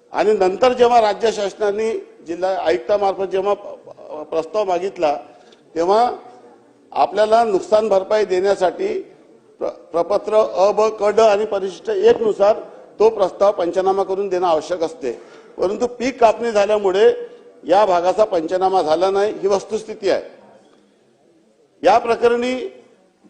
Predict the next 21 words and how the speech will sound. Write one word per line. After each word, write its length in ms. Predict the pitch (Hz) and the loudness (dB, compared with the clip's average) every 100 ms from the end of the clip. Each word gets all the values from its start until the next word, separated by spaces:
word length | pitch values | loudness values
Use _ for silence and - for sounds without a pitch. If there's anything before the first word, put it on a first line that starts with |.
| - | -4
मी 100 | 196 | 0
मान्य, 340 | 214 196 214 | 2 2 0
सन्मान्य 420 | 208 196 214 233 226 | 0 0 0 0 0
सदस्याला 480 | 214 214 214 220 | 0 0 0 0
एवढंच 300 | 214 202 214 | 0 0 0
सांगू 180 | 214 196 | -2 -4
इच्छितो 220 | 190 185 | -4 -8
की 120 | 220 226 | -8 -6
सरकार 380 | 175 175 214 | -4 -4 -4
नेहमी 280 | 196 196 214 | -2 -2 -2
शेतकऱ्यांच्या 540 | 190 185 - 196 190 190 | -4 -8 -6 -6 -4 -2
बाजूने 360 | 160 180 185 | -2 -2 -2
आहे 160 | 185 190 - - _ _ - | -2 -4 -10 -20 _ _ -6
आणि 160 | 160 | -4
त्यामुळे 540 | 180 196 202 226 240 254 - - - - - | 0 2 2 6 8 6 2 -12 -20 -20 -10
वेळोवेळी 560 | 151 185 240 254 262 269 | 2 6 8 8 6 4
सरकारने 480 | 220 208 220 220 247 | 2 2 0 0 0
निकषाचा 540 | 214 220 214 220 233 | -2 -2 -2 0 2
बाहेर 240 | 202 202 | 2 0
जाऊन 180 | 208 214 | 0 -2
मदत 240 | 202 180 | 0 -2